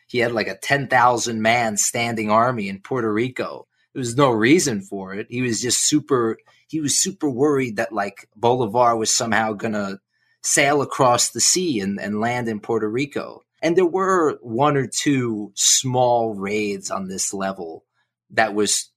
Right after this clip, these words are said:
participated in by, uh, some of these rebels, but they, they didn't really get anywhere of any significance. I think they were hoping that once they landed, the people would rise, but that just didn't happen. And if it did, it didn't happen in any sort of meaningful way.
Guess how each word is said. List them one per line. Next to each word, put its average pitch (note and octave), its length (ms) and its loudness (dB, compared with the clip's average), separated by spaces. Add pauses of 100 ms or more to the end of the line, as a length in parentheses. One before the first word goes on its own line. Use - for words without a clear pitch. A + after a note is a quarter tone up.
(140)
participated A2+ 800 0
in G2 240 -2
by, G2 520 2 (340)
uh, D#2+ 160 -6
some G#2 260 -2
of F2+ 120 -8
these F#2+ 200 -6
rebels, F2+ 420 -6
but A2+ 200 -2
they, A2+ 300 2 (400)
they G#2+ 100 0
didn't A2+ 180 2
really F#2 520 0 (100)
get G#2 180 2
anywhere F2+ 680 -6 (120)
of F2+ 160 -10
any F#2+ 200 -2
significance. F2+ 880 -4 (180)
I G#2 100 0
think A#2 200 2
they A2+ 100 4
were G2+ 140 2
hoping G2+ 360 2
that F#2+ 120 -2
once G#2 200 -4
they G#2 100 0
landed, F#2+ 420 -2
the - 100 -16
people F#2+ 360 -6
would F2+ 100 -10
rise, F#2+ 600 2 (360)
but - 140 -6
that G2+ 200 2
just - 200 -6
didn't - 180 -12
happen. F#2 500 -6 (540)
And A2 120 4
if G#2 100 -2
it G2 120 -6
did, G2+ 160 4
it F2+ 80 -6
didn't F#2+ 200 -2
happen F2+ 360 -6
in F2+ 140 -10
any F#2+ 180 -6
sort F#2 280 -6
of D#2+ 160 -12
meaningful G2 560 -8
way. F2 320 -10